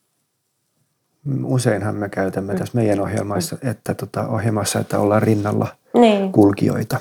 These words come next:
Speaker 2: Niin. Joo. Se on just se munkin näkemys, että se, että kohdataan ihminen ihmisenä ja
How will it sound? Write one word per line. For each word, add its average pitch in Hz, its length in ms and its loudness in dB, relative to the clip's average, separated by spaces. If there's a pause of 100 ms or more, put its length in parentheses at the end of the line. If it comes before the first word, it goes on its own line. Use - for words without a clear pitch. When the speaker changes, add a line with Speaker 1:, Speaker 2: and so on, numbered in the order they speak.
(180)
Speaker 2:
Niin. 170 380 0 (800)
Joo. 156 460 6 (800)
Se 190 240 6
on 156 120 6
just 156 220 0
se 156 140 2 (160)
munkin 156 380 0
näkemys, 165 460 -6
että - 180 -14
se, 226 140 2
että 190 200 2
kohdataan 170 520 0
ihminen 165 340 2
ihmisenä 156 480 4
ja 156 180 4